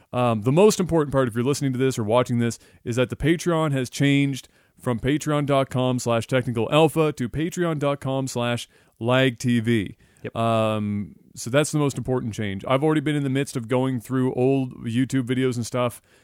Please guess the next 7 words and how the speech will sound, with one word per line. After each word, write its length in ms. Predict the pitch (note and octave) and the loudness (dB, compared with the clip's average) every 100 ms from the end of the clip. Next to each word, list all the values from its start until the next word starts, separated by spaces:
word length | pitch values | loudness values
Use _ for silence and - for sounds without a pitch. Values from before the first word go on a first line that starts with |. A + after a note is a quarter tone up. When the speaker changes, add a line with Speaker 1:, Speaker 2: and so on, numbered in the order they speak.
| _ - | _ -4
Speaker 1:
and, 500 | B2 A#2+ A#2 A2+ A2+ | 0 2 2 0 -2
uh, 320 | A#2 A2 G#2 | -2 0 -2
changing 440 | G2+ C3 C3+ C3 C3+ | 0 0 2 2 0
all 240 | B2 B2 | 2 2
of 80 | B2+ | 2
the 60 | |
links 500 | A#2+ B2 C3 - - | 2 2 2 -2 -10